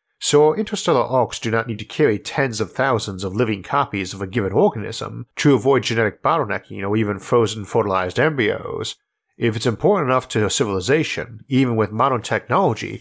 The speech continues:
we can get humanity to each world we settle with our modern D N A and keep it that way, if the folks on each of those worlds choose to. Uh, that strikes me as unlikely, and of course the same D N A or close enough to count as a single species isn't helping with language and cultural drift.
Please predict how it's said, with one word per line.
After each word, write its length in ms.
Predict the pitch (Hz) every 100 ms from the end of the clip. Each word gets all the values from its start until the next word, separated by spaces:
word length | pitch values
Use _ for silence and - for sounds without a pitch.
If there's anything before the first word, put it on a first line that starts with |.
| -
we 140 | 131
can 320 | - 180 185
get 140 | 131 -
humanity 560 | - 123 113 160 104
to 80 | 98
each 260 | 117 120 -
world 240 | 117 110
we 140 | 104 101
settle 300 | - 147 107
with 120 | 101
our 160 | 101
modern 340 | 95 117 113 95
D 140 | 101
N 120 | 92
A 280 | 143 113 98 107
and 240 | 98 92
keep 260 | - 240 180
it 120 | -
that 200 | 92 -
way, 400 | 101 95 - - _
if 180 | 131 131
the 80 | 127
folks 300 | - 117 -
on 180 | 113 110
each 160 | 98
of 60 | 110
those 260 | 101 95 107
worlds 320 | 113 92 -
choose 320 | - 226 -
to. 380 | - - 76 - _ _ _ _ -
Uh, 60 |
that 240 | 117 147 -
strikes 380 | - 233 - 135
me 100 | 107
as 140 | 101
unlikely, 800 | 123 92 117 175 - 82 - -
and 120 | 123 120
of 100 | -
course 220 | 156 -
the 80 | 131
same 340 | - 170 120
D 180 | 139 127
N 80 | 104
A 180 | 123 104
or 100 | 98
close 360 | - - -
enough 180 | 101 92
to 100 | -
count 280 | - 131 101
as 40 |
a 40 | 92
single 280 | - 107 92
species 720 | - 214 202 - - - -
isn't 260 | 151 185 139
helping 300 | 139 127 98
with 120 | 98
language 600 | 92 143 139 90 90 95
and 160 | 92 -
cultural 420 | 165 - 101 90
drift. 540 | 160 175 - - -